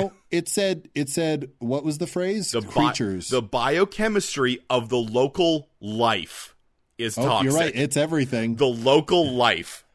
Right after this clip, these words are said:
Speaker 1: Every-, yeah, it's everything.
Speaker 2: <laughs> Everything on this planet is toxic,
Speaker 1: Toxic.
Speaker 2: including the people who live there. <laughs>
Speaker 1: <laughs> Yeah.
Speaker 2: <laughs>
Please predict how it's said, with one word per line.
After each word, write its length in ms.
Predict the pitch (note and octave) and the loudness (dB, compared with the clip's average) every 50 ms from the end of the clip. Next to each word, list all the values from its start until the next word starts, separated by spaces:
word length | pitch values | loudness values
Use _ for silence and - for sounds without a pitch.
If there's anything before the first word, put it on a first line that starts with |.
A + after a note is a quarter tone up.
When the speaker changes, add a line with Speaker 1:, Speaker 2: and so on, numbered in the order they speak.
| _ _ _ _ - - - | _ _ _ _ -6 -4 -4
Speaker 1:
Every-, 340 | G#2 G#2+ A2+ C3 C3+ A#2+ B2+ - B2+ | -4 -4 -2 -2 -2 -4 -4 -6 -6
yeah, 260 | A#2+ B2+ C3+ C#3+ C#3+ | -4 -2 0 0 -2
it's 140 | C#3 C3+ - | -2 -2 -4
everything. 520 | D3+ D3 C#3+ C3 A#2+ - A2 G#2 G#2 G#2 A2 A2+ - | -4 -4 -4 -4 -6 -6 -6 -8 -6 -6 -8 -10 -12
Speaker 2:
<laughs> 140 | - _ - | -12 _ 0
Everything 600 | D3 D3+ D#3+ D#3 F3+ G3 F#3 - - F#3+ F3 E3+ | 2 2 4 4 2 -2 -2 0 2 2 4 4
on 160 | E3+ E3+ E3 | 2 2 2
this 180 | E3 E3+ D3 - | 0 -2 -2 -4
planet 680 | - - - D#3+ E3 E3 D#3 C#3 A#2+ G#2+ G2+ - - _ _ _ _ _ _ _ _ _ _ | -2 -2 2 4 6 6 6 6 4 2 0 -2 -4 _ _ _ _ _ _ _ _ _ _
is 220 | C#3 C#3+ C#3+ C3 - | -2 -2 0 -2 -2
toxic, 600 | - - D3+ C#3 C3 A#2+ - - A#2 F#2 - - | 0 2 4 4 4 2 0 -2 -2 -2 -2 -4
Speaker 1:
Toxic. 80 | - - - - _ | -10 -18 -20 -12 _
Speaker 2:
including 560 | D3 C#3+ D3 C#3 - D3+ D#3 E3 E3+ F3 E3+ | -2 -2 -2 -2 0 0 4 6 6 6 6
the 100 | D#3+ D#3 | 4 0
people 300 | C#3 D3+ D3+ D3 C#3+ C#3+ | 0 0 0 2 4 2
who 140 | C#3+ C3+ C3+ | 4 2 2
live 260 | B2+ B2+ B2 A2+ G2+ | 2 0 0 0 -2
there. 360 | F#2 F#2+ F2 E2 F2+ A#2 A#2+ - - _ _ _ - | -2 -2 -2 -2 -2 -4 -6 -8 -12 _ _ _ -6
<laughs> 140 | B2 - - | -6 -4 -4
Speaker 1:
<laughs> 80 | G#3 G#3 | -4 -4
Yeah. 1200 | D3 C3 F3 D3+ C#3 - - C#3+ B2+ - - F#3+ F3 - - D3 C#3 C3+ - C3+ A#2 - - D3 C3+ - | -2 0 0 0 0 0 -2 -4 -4 -4 -4 -4 -4 -4 -2 -4 -4 -2 -2 -4 -6 -4 -6 -8 -8 -6
Speaker 2:
<laughs> 60 | - | -8